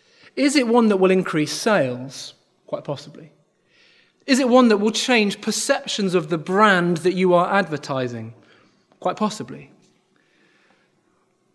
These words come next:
But what about this? Is a good advert one that will get your advertising agency noticed? Is a good advert one that will make a name for you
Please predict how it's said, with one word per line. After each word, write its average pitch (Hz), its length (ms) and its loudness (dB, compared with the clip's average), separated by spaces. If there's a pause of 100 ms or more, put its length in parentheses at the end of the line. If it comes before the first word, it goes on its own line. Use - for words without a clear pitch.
(520)
But 185 80 -10
what 208 80 -2
about 185 140 -2
this? 160 180 -4
Is 185 120 -6
a 180 60 -2
good 226 260 -6
advert 151 640 -6
one 147 260 -4
that 147 120 -4
will 151 200 -4
get 170 340 -8
your 165 520 -6
advertising 156 880 -8
agency 151 580 -8
noticed? 156 840 -10 (2250)
Is 165 160 -2
a 165 60 0
good 185 180 2
advert 156 420 2
one 151 220 0
that 156 80 -4
will 147 120 -4
make 160 260 -4
a 147 60 -6
name 151 420 -4
for 135 200 -14
you 139 600 -8